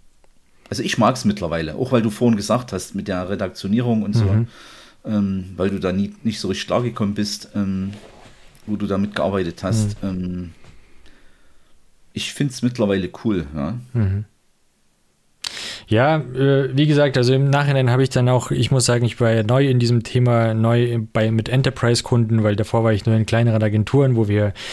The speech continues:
Speaker 2: kleinere Webseiten für irgendwelche regionalen, äh, äh, Baustoffunternehmen oder, oder irgendwelche, äh,
Speaker 1: Mhm.
Speaker 2: Baustoffhändler gemacht haben. Ähm, das ist natürlich nochmal was ganz anderes, weil da re-,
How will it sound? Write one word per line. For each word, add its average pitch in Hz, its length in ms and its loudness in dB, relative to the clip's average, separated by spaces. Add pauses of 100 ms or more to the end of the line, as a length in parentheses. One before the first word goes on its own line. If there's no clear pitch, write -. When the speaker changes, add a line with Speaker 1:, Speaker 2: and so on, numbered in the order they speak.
(140)
Speaker 2:
kleinere 117 420 2
Webseiten 117 540 2
für - 80 0
irgendwelche 110 500 2
regionalen, 110 840 4
äh, 110 380 2
äh, 104 60 0 (960)
Baustoffunternehmen 127 1400 2
oder, 107 200 4
oder 110 140 2
irgendwelche, 107 500 2
äh, 110 60 0
Speaker 1:
Mhm. 107 80 0
Speaker 2:
Baustoffhändler 120 680 2
gemacht 117 320 0
haben. 113 320 2 (680)
Ähm, 113 300 2
das 117 140 2
ist - 0 -
natürlich 123 260 2
nochmal 117 220 2
was 107 140 0
ganz 113 180 0
anderes, 139 480 2
weil 107 100 4
da 107 160 2
re-, 107 300 0